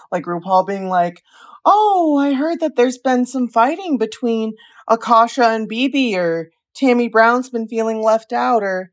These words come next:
"Chanel's been overbearing." Like, it's just so funny of just RuPaul being like,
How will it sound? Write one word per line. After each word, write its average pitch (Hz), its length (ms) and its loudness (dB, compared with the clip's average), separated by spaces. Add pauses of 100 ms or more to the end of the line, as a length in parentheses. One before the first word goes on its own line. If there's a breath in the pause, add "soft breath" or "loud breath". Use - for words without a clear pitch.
(120)
"Chanel's 226 600 0
been 208 180 -4
overbearing." 190 800 -2
Like, 185 200 -6
it's 202 160 -10
just 262 280 -8
so 202 260 0
funny 196 320 -2
of 170 100 -10
just 175 260 -10
RuPaul 170 460 0
being 160 280 -4
like, 143 280 -4